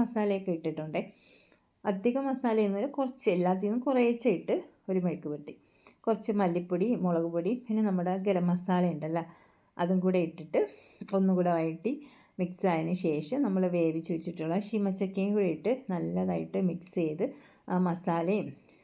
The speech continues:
ശീമച്ചക്കയൊക്കെ ആയിട്ട് യോജിപ്പിച്ച് വരുമ്പോൾ ദാ നല്ല മെഴുക്ക് പുരട്ടി റെഡിയായി. അപ്പോൾ ഉച്ചത്തേക്കുള്ളതെല്ലാം ആയി കേട്ടോ, മെഴുക്ക് പുരട്ടിയായി. പിന്നെ ഫ്രിഡ്ജിൽ മോര് കറി ഉണ്ടല്ലോ, അപ്പോൾ അതെടുത്ത് ഞാൻ പുറത്ത് വയ്ക്കാമെന്ന് വിചാരിച്ചു. അപ്പോൾ നമ്മൾ ഉച്ചയ്ക്ക് വരുമ്പം ആ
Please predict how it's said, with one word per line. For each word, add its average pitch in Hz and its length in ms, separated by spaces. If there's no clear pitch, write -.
ശീമച്ചക്കയൊക്കെ 175 760
ആയിട്ട് 160 180
യോജിപ്പിച്ച് 165 580
വരുമ്പോൾ 170 380
ദാ 170 80
നല്ല 165 200
മെഴുക്ക് 175 300
പുരട്ടി 180 260
റെഡിയായി. 160 460
അപ്പോൾ 190 220
ഉച്ചത്തേക്കുള്ളതെല്ലാം 214 1000
ആയി 151 160
കേട്ടോ, 151 220
മെഴുക്ക് 165 300
പുരട്ടിയായി. 175 440
പിന്നെ 190 220
ഫ്രിഡ്ജിൽ 185 340
മോര് 196 280
കറി 190 220
ഉണ്ടല്ലോ, 147 280
അപ്പോൾ 180 200
അതെടുത്ത് 190 420
ഞാൻ 190 180
പുറത്ത് 170 320
വയ്ക്കാമെന്ന് 160 340
വിചാരിച്ചു. 170 300
അപ്പോൾ 185 180
നമ്മൾ 180 240
ഉച്ചയ്ക്ക് 208 380
വരുമ്പം 175 280
ആ 202 40